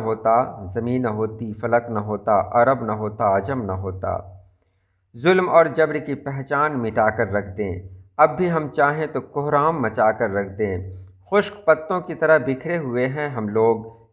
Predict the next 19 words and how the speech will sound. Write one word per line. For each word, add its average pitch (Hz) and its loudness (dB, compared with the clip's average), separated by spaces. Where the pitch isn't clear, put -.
एक 135 2
हो 117 2
जाएं 117 2
तो 110 -4
दुनिया 135 0
को 107 -6
हिला 98 0
कर 92 -2
रख 92 -4
दें। 90 -8
ये 147 4
दीनी 180 2
मदरसे 156 2
हैं, 127 -4
देख 135 0
मत 151 0
मशकूक 123 -4
नज़रों 107 0
से, 101 -4